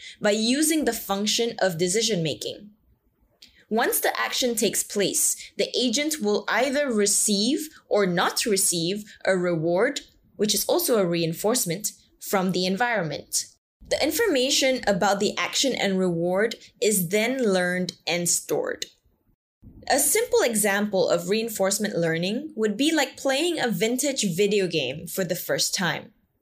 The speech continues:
Imagine you are the agent, and after several cycles of playing, you familiarize yourself with the inputs of the game, so its rules, controls, rewards, et cetera.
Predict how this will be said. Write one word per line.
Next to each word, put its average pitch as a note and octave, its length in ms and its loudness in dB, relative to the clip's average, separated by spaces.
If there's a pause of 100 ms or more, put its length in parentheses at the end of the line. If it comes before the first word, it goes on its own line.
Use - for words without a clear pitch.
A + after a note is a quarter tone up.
(680)
Imagine B3+ 720 2
you G3+ 160 0
are G3 180 2
the F3 200 -2
agent, F3+ 560 -2 (380)
and A3 140 0
after A3+ 360 0
several C4+ 520 2
cycles B3 480 0
of G#3 100 -2
playing, E3 640 -2 (160)
you A3 140 0
familiarize A#3 920 2
yourself F3 520 0
with F3+ 120 -2
the - 160 -2
inputs A#3 440 0
of F3 140 0
the F#3 80 0
game, E3 440 -2 (300)
so - 180 0
its D3+ 220 0
rules, A3+ 600 0 (180)
controls, A#3 880 0 (140)
rewards, F#3 720 0
et - 220 -2
cetera. - 540 -2